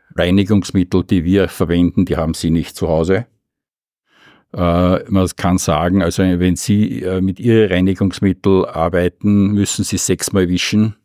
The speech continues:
ja, äh, wo wir nur einmal wischen. Weil sie eben, äh, viel stärker sind und gerade auf diese Reinigungen ausgerichtet sind, die wir verwenden und, äh, die auch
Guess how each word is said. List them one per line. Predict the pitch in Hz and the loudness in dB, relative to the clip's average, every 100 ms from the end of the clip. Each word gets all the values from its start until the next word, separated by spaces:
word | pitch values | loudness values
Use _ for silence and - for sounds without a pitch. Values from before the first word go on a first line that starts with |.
| _ | _
ja, | 82 98 104 _ _ - - - _ | -2 -2 -4 _ _ -20 -20 -20 _
äh, | - 85 | -4 0
wo | 92 92 | 0 2
wir | 95 | 2
nur | 101 95 | 2 0
einmal | 73 82 80 | -2 -2 -2
wischen. | 69 67 - 64 - _ _ _ _ _ _ _ | -4 -10 -12 -14 -18 _ _ _ _ _ _ _
Weil | 82 85 | -10 -6
sie | - | -4
eben, | 90 82 _ - | -2 -4 _ -10
äh, | - 87 87 87 | -6 -4 -6 -6
viel | - | -4
stärker | - - 92 - | -2 0 -2 -2
sind | - 101 98 - - - - | -2 2 0 0 -16 -20 -6
und | 95 | -4
gerade | 90 78 87 90 | -2 -2 2 0
auf | - | 0
diese | - 107 101 | 0 2 2
Reinigungen | 90 87 92 - 87 92 | 2 2 2 2 2 2
ausgerichtet | 67 87 - 98 92 - 90 - | 0 -4 -2 -2 -2 -2 -4 0
sind, | 90 87 | 0 0
die | 87 78 | -2 0
wir | 87 92 | 2 2
verwenden | - 87 76 82 87 92 87 - - - - | 0 -4 0 0 2 2 0 -4 -20 -20 -18
und, | - 87 85 87 87 - | -4 -2 2 2 0 -4
äh, | 85 85 78 82 87 80 | -4 -2 0 0 -4 -8
die | 85 92 - 92 | -10 -10 0 0
auch | 80 80 - | 0 -4 -8